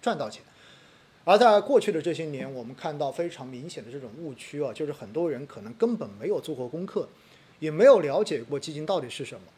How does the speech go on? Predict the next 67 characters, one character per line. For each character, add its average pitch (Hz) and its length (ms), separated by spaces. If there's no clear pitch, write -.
纯 220 220
粹 254 160
就 214 120
是 202 100
看 220 220
到 170 160
身 214 280
边 214 160
的 165 80
人 120 360
在 175 160
比 147 140
较 165 140
好 127 160
的 113 80
行 120 200
情 139 200
中 151 180
间， 147 180
通 285 240
过 220 140
投 127 240
资 135 120
基 143 140
金 151 180
赚 226 220
到 151 100
了 117 80
很 101 140
多 120 160
的 113 80
钱， 113 180
于 170 160
是 202 220
呢， 156 180
在 196 200
不 233 380
了 135 260
解 156 140
基 120 200
金 143 140
的 131 60
前 127 220
提 135 100
之 156 140
下， 156 200
就 175 260
跟 233 220
身 220 220
边 214 140
的 156 80
朋 147 200
友 151 140
一 185 140
起 120 260
追 226 260
着 175 200
去 - 200
买 127 240
那 156 120
些 156 140
热 185 260
门 123 240
的， 135 140
看 196 220
上 160 220
去 143 220